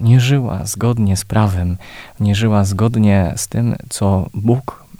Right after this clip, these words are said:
im obwieścił. Ale to już jej nie przeszkadza. Chce powiedzieć, podzielić się radością, podzielić się spotkaniem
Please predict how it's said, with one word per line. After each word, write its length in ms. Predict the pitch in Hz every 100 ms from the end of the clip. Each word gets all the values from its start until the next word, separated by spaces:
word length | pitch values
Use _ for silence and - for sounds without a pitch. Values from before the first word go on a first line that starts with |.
| -
im 220 | - 117 -
obwieścił. 800 | 110 110 131 117 - - 85 95 - - - - - -
Ale 300 | 127 117 120 -
to 100 | 147
już 180 | 139 135
jej 120 | 131
nie 100 | 123
przeszkadza. 600 | - 117 - 101 95 92 95 - - -
Chce 480 | - - 107 104 107 -
powiedzieć, 760 | 110 113 135 135 143 143 - - - - - - -
podzielić 480 | 110 120 120 113 -
się 320 | - 101 98 - - - - -
radością, 720 | 104 107 113 113 - 95 92
podzielić 500 | - 101 123 135 120
się 140 | - 101
spotkaniem 720 | - 113 - 131 127 113